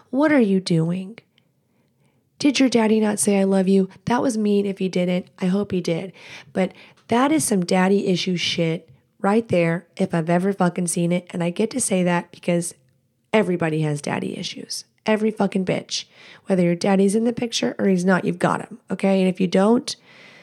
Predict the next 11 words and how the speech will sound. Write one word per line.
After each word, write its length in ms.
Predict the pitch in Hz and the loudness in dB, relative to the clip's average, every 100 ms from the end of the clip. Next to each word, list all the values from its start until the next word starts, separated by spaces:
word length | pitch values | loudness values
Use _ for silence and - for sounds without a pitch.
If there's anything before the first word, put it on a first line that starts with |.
| - _ _ _ _ | -20 _ _ _ _
then 120 | 185 | -2
you've 160 | 170 170 _ _ _ - | 0 -2 _ _ _ -8
got 240 | 185 185 | -4 -4
probably 380 | 208 208 196 180 - | -4 -4 -4 -6 -6
some 240 | 180 170 | -4 -4
big 360 | - 220 208 185 | -2 0 0 0
mommy 320 | 180 175 170 | -2 0 -4
fucking 360 | 160 175 - | -4 -8 -8
issues, 440 | - 175 - - - | -12 -12 -16 -16 -8
okay? 360 | 202 196 208 202 - _ _ _ _ _ _ _ _ _ - | -6 -2 -2 -2 -8 _ _ _ _ _ _ _ _ _ 0
Um, 480 | 190 190 190 190 | 2 4 4 2